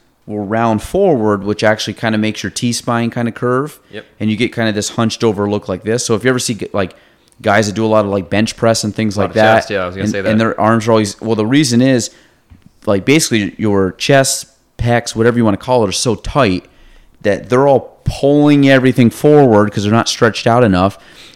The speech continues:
Speaker 1: So you get this, like, rounded backism, which basically if you see a guy, like, walking around like that, you can instantly tell he's got un-, unbelievably poor, um, you know, flexibility and mobility.
Speaker 2: Needs to do more pull-ups.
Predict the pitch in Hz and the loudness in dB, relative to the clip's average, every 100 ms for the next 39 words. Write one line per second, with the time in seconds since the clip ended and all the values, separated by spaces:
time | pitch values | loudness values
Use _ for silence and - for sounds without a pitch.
0 | - - 127 131 120 113 95 - _ 98 | -6 0 0 0 2 2 2 -4 _ -2
1 | 107 113 127 135 95 101 101 117 104 90 | 2 4 6 4 4 0 0 0 0 0
2 | 98 98 - 120 120 113 98 110 - 139 | 0 0 2 2 2 -2 -2 -4 0 0
3 | 98 98 104 101 95 95 104 - 101 92 | 2 2 2 2 0 0 0 0 -2 0
4 | 95 101 87 - 85 95 - 101 - 120 | 0 0 -2 -4 -4 -4 -6 -4 -2 -2
5 | - 110 92 110 98 92 98 - _ _ | -2 -2 -2 -2 -2 -2 -4 -6 _ _
6 | _ _ - - 110 110 - - 123 117 | _ _ -20 -10 -6 -6 -6 -2 0 2
7 | 131 120 104 98 - 110 101 92 95 _ | 0 0 -2 -4 -2 2 2 0 -4 _
8 | _ _ - 92 90 90 87 - 107 95 | _ _ -4 -2 -2 -4 -8 -6 -4 -4
9 | 90 - 110 - 104 104 104 98 95 - | -4 -4 -4 -4 -2 -2 0 0 0 -2
10 | 95 87 117 127 92 87 - 104 98 92 | -4 0 4 4 2 -4 -10 -12 -10 -10
11 | 85 101 90 - | -8 -8 -8 -12